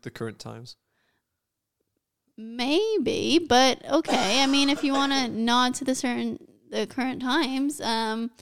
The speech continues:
Speaker 1: Thinking about
Speaker 2: maybe. No, but tiaras, but tiara, it's not like they're remaking a tiara, they're using.
Speaker 1: Yeah, but it's a message, right? It's a, it's propaganda.
Speaker 2: I mean, if you really wanna send a message,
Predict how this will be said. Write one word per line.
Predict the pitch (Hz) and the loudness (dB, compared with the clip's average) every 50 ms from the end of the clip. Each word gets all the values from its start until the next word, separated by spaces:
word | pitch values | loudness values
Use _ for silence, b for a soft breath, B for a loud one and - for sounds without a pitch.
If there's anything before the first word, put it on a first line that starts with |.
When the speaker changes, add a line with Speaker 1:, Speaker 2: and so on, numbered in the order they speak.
| B B | B B
Speaker 1:
Thinking | - 151 156 180 156 | -4 -2 0 0 2
about | 254 247 | 4 4
Speaker 2:
maybe. | 240 277 247 285 277 294 294 294 - | 4 4 4 2 0 0 -2 -2 0
No, | 359 508 480 | 0 4 4
but | 302 247 - | 4 4 4
tiaras, | - - 339 381 403 381 403 403 392 370 - - - - | 4 4 6 8 8 8 8 8 6 4 2 -2 -6 -2
but | 240 294 - | -2 0 0
tiara, | - - 320 349 320 | 2 2 4 4 4
it's | - 123 202 180 254 262 - | 2 0 -4 -4 -4 2 2
not | 339 311 | 4 4
like | 269 262 - | 4 4 4
they're | 254 233 226 | 4 2 2
remaking | - - - - 220 247 262 240 247 269 311 - 277 | 0 -2 -6 -4 0 0 2 2 2 0 0 0 -2
a | 202 | -2
tiara, | 226 - - 240 233 - - - - 226 262 - _ _ _ _ _ _ _ _ _ | -2 -4 -4 -4 -4 -4 -4 -4 -4 -4 -4 -6 _ _ _ _ _ _ _ _ _
they're | - 240 247 240 | 0 2 2 2
using. | 226 208 208 214 247 262 254 277 202 196 196 214 233 269 277 - _ _ _ _ _ _ - _ - | 2 -2 -2 0 0 0 2 2 0 0 0 0 0 -2 -4 -8 _ _ _ _ _ _ -20 _ -4
Speaker 1:
Yeah, | 120 113 113 127 131 | -2 -2 -2 -2 -2
but | 120 123 117 123 | -4 -4 -4 -4
it's | 104 - - 117 | -4 -4 -6 -8
a | |
message, | 113 120 120 107 101 - - - - - - - | -8 -8 -8 -6 -6 -8 -8 -8 -12 -16 -16 -14
right? | 110 113 120 147 - - | -14 -12 -12 -12 -14 -18
It's | - - - - | -20 -16 -14 -12
a, | - 110 104 104 | -10 -8 -8 -8
it's | 107 - 113 - - | -10 -10 -10 -12 -12
propaganda. | - - - 110 - - 113 - 113 110 110 110 107 - | -10 -8 -8 -8 -8 -8 -12 -10 -10 -10 -10 -8 -6 -4
Speaker 2:
I | 240 | -2
mean, | 254 254 254 254 247 - | 0 0 0 0 0 -2
if | 226 240 - | -4 -4 -2
you | 262 247 | -2 0
really | 240 233 226 226 226 | 2 2 2 2 2
wanna | 208 214 247 247 226 | 2 0 0 0 -2
send | - - 220 233 226 | -2 -2 -2 -2 0
a | |
message, | 226 233 233 262 254 - 240 214 214 240 - - | -2 -2 -2 -2 -2 -2 -2 -2 -2 -4 -8 -12